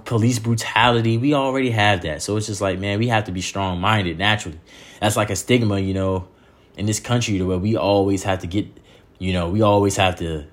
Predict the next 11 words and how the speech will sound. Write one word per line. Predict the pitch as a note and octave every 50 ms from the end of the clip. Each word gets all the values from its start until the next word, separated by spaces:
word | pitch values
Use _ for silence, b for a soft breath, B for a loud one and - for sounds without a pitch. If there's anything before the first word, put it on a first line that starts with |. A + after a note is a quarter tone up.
| _ -
be | A2+ G#2
strong. | - - - - G#2+ G2 F#2+ G2 F#2+ F#2+ F#2 F#2 F#2 F2+
We | F#2 G2+
always | G2+ G2 G2 G2 F#2+ F#2 F#2 -
have | - F#2 F2 E2 -
to, | -
you | F2 F2+
know, | F2 F2 D#2+ D#2
not | D#2 F#2 G2+ G2 - -
look | G2+ G#2+ F#2+ - -
weak. | - G#2 G#2 G2+ - - - -